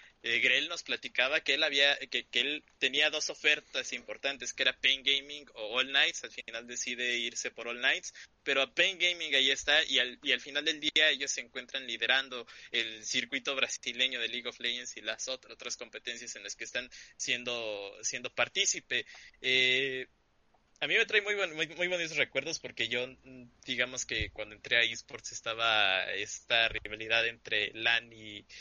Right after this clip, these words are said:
y, y Brasil, o que Brasil siempre estaba un poquito más adelante que nosotros,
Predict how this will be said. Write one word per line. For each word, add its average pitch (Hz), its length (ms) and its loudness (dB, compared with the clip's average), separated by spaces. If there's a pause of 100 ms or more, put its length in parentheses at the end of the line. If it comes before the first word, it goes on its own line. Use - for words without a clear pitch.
(200)
y, 107 420 -4
y 107 140 -6
Brasil, 131 640 4
o 110 80 -6
que 110 140 -6
Brasil 110 520 -2
siempre 110 320 -8
estaba 110 280 -10
un 110 60 -18
poquito - 260 -18
más 117 160 -10
adelante 113 280 -6
que 107 120 -10
nosotros, 135 480 -4